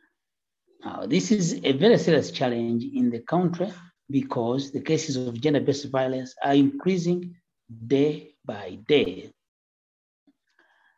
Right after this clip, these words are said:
For example, in the year twenty nineteen to twenty twenty,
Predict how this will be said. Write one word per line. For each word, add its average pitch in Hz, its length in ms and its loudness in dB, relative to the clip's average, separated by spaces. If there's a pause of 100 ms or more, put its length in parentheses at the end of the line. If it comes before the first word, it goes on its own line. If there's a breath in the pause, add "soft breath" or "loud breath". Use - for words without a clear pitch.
(600)
For 143 80 -2
example, 170 920 4 (340)
in 160 200 2
the 147 120 6
year 180 420 4
twenty 175 380 0
nineteen 143 1000 0 (160)
to 120 80 -14 (100)
twenty 170 360 -4
twenty, 143 600 -2